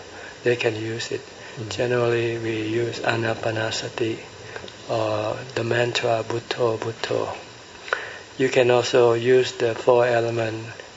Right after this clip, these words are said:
Speaker 1: as the basis of vipassana, of wisdom, because your body is actually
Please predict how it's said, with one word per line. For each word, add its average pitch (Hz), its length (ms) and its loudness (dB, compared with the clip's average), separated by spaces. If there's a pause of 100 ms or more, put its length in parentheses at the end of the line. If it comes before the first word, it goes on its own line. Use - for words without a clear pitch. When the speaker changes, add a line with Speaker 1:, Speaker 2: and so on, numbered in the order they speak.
(260)
Speaker 1:
as 120 240 2
the 120 160 -2
basis 120 540 0
of 113 220 2
vipassana, 113 800 2 (1000)
of 117 180 2 (160)
wisdom, 120 500 0 (920)
because 123 480 2 (1160)
your 123 140 8
body 123 520 6
is 127 280 -2
actually 120 680 2